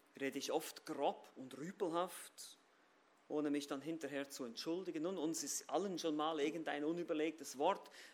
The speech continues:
rausgekommen. Wir haben uns alle schon mal irgendwie angerempelt verbal. Das geht nicht darum, das kann passieren, das kann man auch mal mit Liebe zudecken. Aber die Frage ist, bin ich eher davon gekennzeichnet, so ein Mensch zu sein? Ständig irgendwo Konflikte hat, weil er immer, immer rüpelhaft und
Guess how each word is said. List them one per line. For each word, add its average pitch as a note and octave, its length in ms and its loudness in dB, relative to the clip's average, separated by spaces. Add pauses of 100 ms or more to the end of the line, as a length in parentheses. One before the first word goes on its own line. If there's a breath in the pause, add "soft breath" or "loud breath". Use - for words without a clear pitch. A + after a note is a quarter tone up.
(100)
rausgekommen. G3+ 640 6
Wir D#3 80 4
haben D3 160 4
uns C#3 160 0
alle F3+ 220 2
schon G3 180 0
mal F3+ 200 4
irgendwie F3 580 2 (320 loud breath)
angerempelt G#3+ 960 8
verbal. F#3 420 4
Das E3+ 200 -2
geht G#3+ 220 2
nicht E3 220 -2
darum, G3 320 4
das E3+ 220 -2
kann G3+ 280 0
passieren, G#3+ 480 2
das F3 140 0
kann F#3 140 0
man E3+ 100 4
auch D#3 80 4
mal D#3 140 4
mit C#3+ 160 2
Liebe D3+ 280 2
zudecken. G#3+ 580 0 (260 loud breath)
Aber D3+ 120 0
die D#3+ 100 -4
Frage G3+ 280 2
ist, - 160 -4
bin F3 100 2
ich D#3+ 160 0
eher E3+ 200 2
davon C#3+ 320 -6
gekennzeichnet, G#3 1080 -2
so D3 260 -2
ein C3 220 -4
Mensch C3 320 -6
zu - 160 -10
sein? - 260 -6 (720 loud breath)
Ständig C#4 480 2
irgendwo A3 460 -2
Konflikte F#3 800 2
hat, - 260 2
weil D#3+ 160 4
er E3+ 100 6
immer, C4 280 6
immer A3 240 0
rüpelhaft G#3+ 680 2
und E3 140 -2